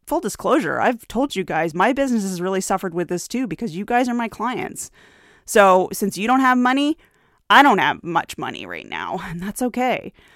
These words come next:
But, uh, I do know a lot of you are thinking about, you know, back to the,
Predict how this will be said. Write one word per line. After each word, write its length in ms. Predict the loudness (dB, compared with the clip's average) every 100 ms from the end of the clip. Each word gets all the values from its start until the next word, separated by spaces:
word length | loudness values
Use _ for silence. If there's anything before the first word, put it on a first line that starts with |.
| _ _ _
But, 240 | 8 8 8
uh, 220 | 6 8
I 120 | 6
do 240 | 6 8 8
know 300 | 8 8 8
a 20 |
lot 240 | 8 8
of 100 | 6
you 120 | 2 0
are 100 | 0
thinking 380 | -2 -2 -2
about, 280 | 0 2 2
you 80 | 0
know, 100 | 2
back 220 | 4 4
to 80 | 2
the, 160 | -4